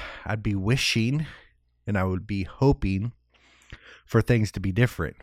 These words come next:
But with that wishing and hoping, there was no creating. And here's what gets down to the nitty-gritty of change, and that is creating.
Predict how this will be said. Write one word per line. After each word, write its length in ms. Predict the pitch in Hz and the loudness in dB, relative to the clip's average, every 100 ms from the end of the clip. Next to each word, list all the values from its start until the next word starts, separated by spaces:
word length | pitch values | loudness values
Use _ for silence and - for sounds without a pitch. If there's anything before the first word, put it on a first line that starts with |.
| - | -4
But 160 | 95 | -2
with 240 | 87 110 120 | 2 0 2
that 240 | 120 110 - | 2 2 -2
wishing 580 | 104 110 127 - 110 92 | -2 -2 -2 -2 -2 -2
and 100 | 92 | -4
hoping, 680 | - - 139 - 104 95 | -8 -2 -2 0 -2 -2
there 200 | 90 101 | 0 2
was 280 | 104 107 101 | 2 0 -2
no 640 | 110 113 123 131 131 131 135 _ _ - | -4 2 6 8 6 4 0 _ _ -10
creating. 760 | - 127 127 147 135 85 85 107 _ _ _ - - - - - - | -2 2 4 4 4 0 -6 -14 _ _ _ -20 -20 -20 -20 -20 -6
And 180 | 117 113 | -2 2
here's 300 | 101 156 143 | 8 8 8
what 160 | 139 117 | 4 4
gets 260 | 127 - | -2 0
down 200 | 135 127 | 2 2
to 100 | 113 | 2
the 120 | 117 110 | 0 2
nitty-gritty 640 | 117 120 104 113 123 120 | 2 2 2 2 2 0
of 100 | 107 | -2
change, 680 | - 127 107 80 62 - - - _ _ - - - - | 0 0 0 -2 -6 -10 -10 -14 _ _ -20 -20 -18 -4
and 140 | 107 | 2
that 120 | 104 104 | 2 2
is 140 | 101 | 0
creating. 520 | - 104 78 65 - | -2 -2 -2 -6 -12